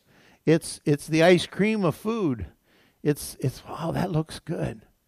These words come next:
It has appeal. You know, I, I, this morning when we look, Eve, when she looked at that fruit, she said, "Wow, that looks good. That looks good."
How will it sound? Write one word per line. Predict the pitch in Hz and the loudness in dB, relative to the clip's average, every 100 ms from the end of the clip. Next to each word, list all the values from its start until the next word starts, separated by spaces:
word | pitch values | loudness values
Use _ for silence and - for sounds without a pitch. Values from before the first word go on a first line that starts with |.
| _ _ _ - | _ _ _ -2
It | |
has | 170 190 175 | 2 2 2
appeal. | 156 - 226 - - - _ _ _ _ _ _ _ _ _ _ _ _ _ _ _ _ _ - | -4 -2 -2 -2 -6 -16 _ _ _ _ _ _ _ _ _ _ _ _ _ _ _ _ _ -2
You | 143 | 2
know, | 147 | 6
I, | 151 - 160 143 | 6 6 4 4
I, | 127 - - | 2 -6 -4
this | 127 135 156 | 0 0 0
morning | 156 190 135 | 0 0 0
when | 131 | 0
we | 135 | 2
look, | 139 156 - - | 2 0 -4 -2
Eve, | 175 214 233 | 2 4 2
when | 147 131 | -2 -4
she | - | 0
looked | 165 190 | 0 0
at | 170 | 2
that | 160 143 | 2 2
fruit, | 170 196 156 127 | 0 -2 -2 -8
she | - | -8
said, | 165 139 110 | -8 -8 -8
"Wow, | 151 190 107 - _ _ | -10 -8 -10 -12 _ _
that | - 247 | -4 -2
looks | 285 - | -4 -4
good. | 131 233 339 - 107 - _ _ _ _ _ _ _ _ _ _ - | 2 2 4 0 -2 -10 _ _ _ _ _ _ _ _ _ _ -6
That | - | -2
looks | 320 156 - | 0 -2 -4
good." | 139 247 - 85 | -8 -6 -6 -10